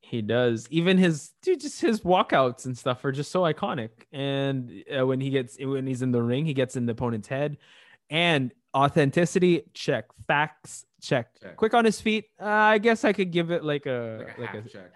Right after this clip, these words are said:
Speaker 1: half
Speaker 2: Like a
Speaker 1: check.
Speaker 2: half send.
Speaker 1: Yeah, I still remember, and I apologize, Izzy. You, you made a nine eleven joke, so that was really, that didn't
Speaker 2: Oh,
Speaker 1: hit so
Speaker 2: yeah.
Speaker 1: well.
Speaker 2: There
Speaker 1: That was
Speaker 2: we
Speaker 1: like,
Speaker 2: go.
Speaker 1: uh, I know it's, like, it's been a while, but yeah, like, y-, w-, against Yoel.
Speaker 2: Yeah, you know,
Speaker 1: You
Speaker 2: when
Speaker 1: didn't
Speaker 2: you,
Speaker 1: need to.
Speaker 2: when you, when you run your mouth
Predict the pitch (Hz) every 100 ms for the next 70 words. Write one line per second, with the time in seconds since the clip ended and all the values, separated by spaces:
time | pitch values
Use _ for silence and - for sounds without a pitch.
0 | - 131 127 - - 165 156 123 110 -
1 | - 101 92 95 _ _ 156 160 165 170
2 | 220 220 202 185 147 139 143 143 151 156
3 | 143 135 127 113 139 123 120 110 120 127
4 | 143 139 135 123 123 127 117 120 120 107
5 | 101 87 - - 101 101 104 101 101 101
6 | 110 104 117 120 110 92 123 85 107 104
7 | 101 87 110 107 98 - _ 139 151 151
8 | 160 180 196 233 202 185 165 135 160 135
9 | 120 127 127 113 120 117 _ _ _ _
10 | _ _ 127 135 135 131 127 120 117 -
11 | - _ 127 120 - 131 135 135 135 -
12 | 120 117 120 131 135 127 143 139 147 175
13 | 175 156 117 151 160 160 160 151 151 147
14 | 139 123 120 120 101 95 95